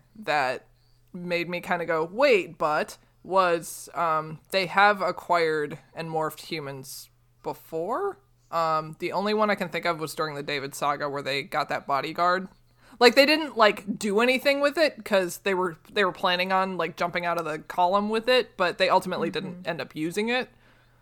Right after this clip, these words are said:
Speaker 2: Yeah.
Speaker 1: So I think that might be kind of the main exception there, but, like, I,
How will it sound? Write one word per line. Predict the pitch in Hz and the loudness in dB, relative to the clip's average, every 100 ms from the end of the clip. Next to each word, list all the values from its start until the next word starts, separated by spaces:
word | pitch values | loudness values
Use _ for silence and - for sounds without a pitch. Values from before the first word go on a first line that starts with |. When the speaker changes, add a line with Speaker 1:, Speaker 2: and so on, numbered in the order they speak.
| _ 190 | _ -10
Speaker 2:
Yeah. | 185 165 156 165 | -6 -4 -6 -10
Speaker 1:
So | 175 202 | 0 2
I | 185 | 2
think | 196 | 0
that | 180 170 | -2 -2
might | 151 | -4
be | 156 151 143 _ _ | -6 -8 -10 _ _
kind | 156 | -6
of | 135 | -4
the | 127 | -8
main | 147 | -10
exception | 135 - 151 - 180 | -10 -6 -6 -4 -8
there, | 196 208 | -6 -6
but, | 202 165 156 | -4 -4 -2
like, | 139 143 - - _ _ | -2 -6 -8 -18 _ _
I, | - | -18